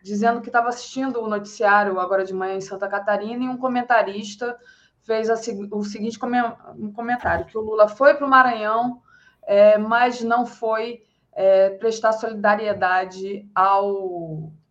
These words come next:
às vítimas de Blumenau, que não é verdade, ele imediatamente prestou, ele não foi a Blumenau, mas ele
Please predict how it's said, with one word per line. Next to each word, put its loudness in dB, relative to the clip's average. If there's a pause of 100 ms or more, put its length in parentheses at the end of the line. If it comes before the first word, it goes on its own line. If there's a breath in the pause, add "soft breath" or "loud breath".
(240)
às 0
vítimas -6
de -6
Blumenau, -6
que -14
não -2
é -4
verdade, -2
ele -4
imediatamente -4
prestou, -4
ele -6
não -4
foi -4
a -2
Blumenau, -6
mas -8
ele -8